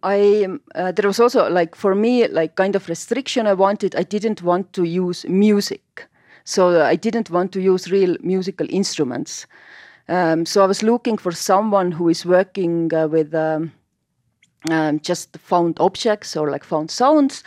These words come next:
So Patrick McKinley is a great, he's a sound artist, uh, perfor-, uh, performance artist. Uh, so he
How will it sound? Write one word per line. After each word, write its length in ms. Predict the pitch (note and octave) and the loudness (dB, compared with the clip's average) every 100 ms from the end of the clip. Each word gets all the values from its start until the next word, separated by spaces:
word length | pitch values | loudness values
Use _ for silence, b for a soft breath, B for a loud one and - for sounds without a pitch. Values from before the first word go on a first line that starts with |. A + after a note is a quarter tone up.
| B B | B B
So 180 | - F3+ | -4 -4
Patrick 380 | - F#3+ G#3 G3 | 0 0 0 -6
McKinley 560 | F3+ - G3+ G3 F3+ | -6 -4 -2 0 -2
is 120 | D3+ - | -2 -6
a 40 | |
great, 400 | D#3+ F3+ F3 - | -4 -2 -2 -6
he's 280 | E3 D3+ - | -10 -8 -6
a 380 | D3+ D3+ D3 D#3 | -4 -2 -4 -6
sound 560 | - G#3+ G#3+ G#3+ G3 B B B B B | -2 0 0 -4 -8 B B B B B
artist, 680 | - F#3 F#3 - F3 E3+ - | 2 4 4 2 0 0 -2
uh, 480 | D#3+ C#3+ D#3 D#3+ D#3+ - | 0 2 0 0 -2 -4
perfor-, 1200 | E3 - G3+ G#2 F3 F3 E3+ E3+ E3+ D#3+ D#3+ D#3+ | -6 0 2 4 2 2 -2 -2 -2 -4 -6 -8
uh, 40 | |
performance 640 | D#3+ E3+ - A3 A#3 G#3+ - | -4 -4 2 2 4 2 2
artist. 600 | G3 G3 G3 F3 - - | 2 2 -2 -4 -6 -2
Uh, 340 | E3+ E3 E3 | 0 2 0
so 160 | E3 E3+ | -2 -6
he 200 | E3+ F3+ | -6 -6